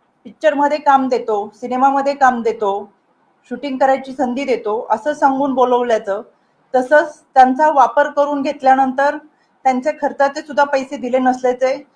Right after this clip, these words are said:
आणि त्यामुळे या मुलींनी वारंवार पैशाची मागणी केलेली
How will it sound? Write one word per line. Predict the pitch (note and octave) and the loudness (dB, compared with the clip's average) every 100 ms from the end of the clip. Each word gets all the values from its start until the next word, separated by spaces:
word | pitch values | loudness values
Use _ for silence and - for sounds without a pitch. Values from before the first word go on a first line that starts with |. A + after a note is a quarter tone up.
| _ _ | _ _
आणि | A3 B3+ | -8 -2
त्यामुळे | C4+ C#4 C#4 C#4+ | 2 2 2 0
या | D4 | 0
मुलींनी | C4 B3+ C4 C4+ | 0 -2 -4 -2
वारंवार | B3+ A#3+ A#3+ B3+ C4+ | 2 2 2 2 2
पैशाची | C4 B3 B3 B3+ | 0 -2 -4 -2
मागणी | A#3+ A#3 A#3 | 0 0 -2
केलेली | A#3+ A#3 G#3+ A3 | -8 -6 -8 -8